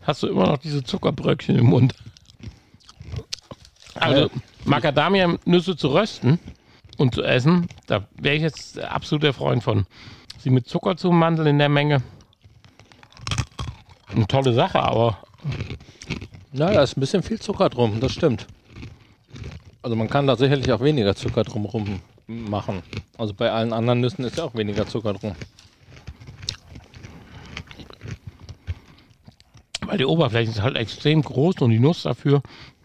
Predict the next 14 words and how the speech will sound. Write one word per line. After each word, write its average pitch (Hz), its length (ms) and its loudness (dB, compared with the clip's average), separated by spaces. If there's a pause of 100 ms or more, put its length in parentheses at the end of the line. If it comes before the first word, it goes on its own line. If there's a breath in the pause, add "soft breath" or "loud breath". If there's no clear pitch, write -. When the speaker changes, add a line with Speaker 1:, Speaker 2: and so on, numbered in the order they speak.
Speaker 1:
sehr 131 320 0 (420)
fluffig, 143 440 0 (220)
wahrscheinlich 120 340 -2
nicht 113 100 -2
der 110 80 0
richtige 113 220 -4
Begriff, 151 340 -2
aber - 120 -6
du - 80 -8
weißt, - 220 -2
was 110 80 -8
ich - 40 -16
sagen - 240 -2
will. - 140 -12